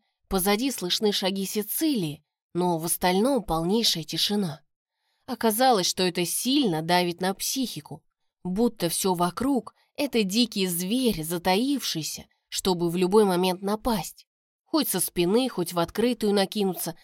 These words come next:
глядя в глаза. Татум, на время ушедший в себя — в свои мысли и размышления, тряхнул головой и внимательно огляделся. До темного провала, который они видели с самолета,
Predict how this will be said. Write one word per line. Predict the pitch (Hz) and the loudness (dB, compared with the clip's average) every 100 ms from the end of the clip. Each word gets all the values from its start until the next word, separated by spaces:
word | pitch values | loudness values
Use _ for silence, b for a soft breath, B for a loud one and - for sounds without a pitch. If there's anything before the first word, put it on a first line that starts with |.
| b - | b -2
глядя | 185 170 170 | 0 2 0
в | |
глаза. | 170 190 180 175 170 _ _ _ _ _ | 0 -2 -2 -4 -6 _ _ _ _ _
Татум, | - 320 302 - 165 | 2 4 4 0 2
на | 175 190 | 4 4
время | 202 226 185 | 4 4 4
ушедший | 170 - 196 - 165 | 2 0 2 0 -2
в | |
себя — | - 180 190 247 220 - _ - | -4 -2 2 2 0 -8 _ -10
в | |
свои | - 269 269 | -6 -2 0
мысли | 269 302 - 190 | 2 2 2 0
и | 185 | 0
размышления, | 180 190 196 - 311 294 185 151 - _ _ - | 0 0 2 2 0 0 -2 -4 -12 _ _ -2
тряхнул | 190 - 208 202 | -2 2 4 4
головой | 185 185 185 233 285 254 b b | 4 2 2 2 0 -2 b b
и | 320 | 0
внимательно | 202 185 190 220 196 180 175 | 4 4 4 2 0 0 2
огляделся. | 180 196 190 165 139 - - _ _ _ _ _ | 0 -2 0 -2 -2 -10 -14 _ _ _ _ _
До | 170 175 170 | -4 -2 0
темного | - 214 185 170 | 2 2 2 0
провала, | 165 175 180 240 262 165 | 0 2 2 2 2 0
который | 170 175 180 175 | -4 -2 0 2
они | 185 196 | 2 2
видели | 226 180 170 | 0 0 -2
с | - | 0
самолета, | 175 180 214 285 170 | 0 2 2 0 -2